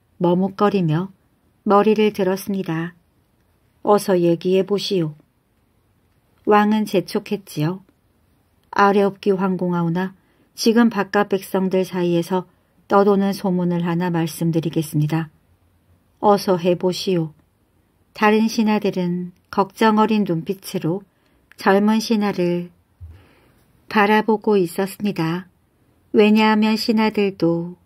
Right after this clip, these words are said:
모두 알고 있는 소문이었기 때문입니다.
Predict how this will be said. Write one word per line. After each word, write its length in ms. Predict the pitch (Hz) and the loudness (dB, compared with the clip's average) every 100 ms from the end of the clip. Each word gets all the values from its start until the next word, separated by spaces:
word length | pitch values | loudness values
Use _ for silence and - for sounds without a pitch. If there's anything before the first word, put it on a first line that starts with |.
| _ - | _ 0
모두 340 | 196 196 214 | 2 4 2
알고 420 | 180 160 156 202 | 2 0 0 0
있는 420 | 208 196 202 202 | 2 -2 -4 -6
소문이었기 800 | 202 240 220 220 220 208 202 160 | -4 0 2 2 2 0 -4 -8
때문입니다. 960 | 151 185 190 190 190 185 170 156 165 | -2 -2 0 -2 -2 -4 -4 -4 -6